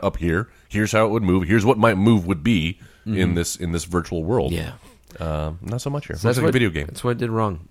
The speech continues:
Speaker 2: Uh, would you recommend this movie to anybody?
Speaker 1: Uh, I can't. <laughs> I can't.
Speaker 2: L-, let me put it like this.
Speaker 1: Mm-hmm.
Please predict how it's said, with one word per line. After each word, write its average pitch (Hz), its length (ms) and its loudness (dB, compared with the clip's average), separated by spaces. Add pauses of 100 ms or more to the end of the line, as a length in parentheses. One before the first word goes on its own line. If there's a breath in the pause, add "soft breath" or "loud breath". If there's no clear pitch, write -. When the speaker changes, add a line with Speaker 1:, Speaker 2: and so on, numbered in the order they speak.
Speaker 2:
Uh, 110 260 8
would 120 160 0
you 151 80 0
recommend 139 380 2
this 139 160 -2
movie 95 180 0
to 95 60 -4
anybody? 95 300 -4 (280 soft breath)
Speaker 1:
Uh, 127 320 -4
I - 40 -6
can't. - 560 0
<laughs> - 60 -10
I 117 120 -2
can't. - 640 -4 (260 loud breath)
Speaker 2:
L-, 131 180 -4 (140)
let 170 180 2
me 269 80 4
put 302 120 0
it 285 60 4
like 147 200 2
this. 117 300 2 (100)
Speaker 1:
Mm-hmm. 92 200 0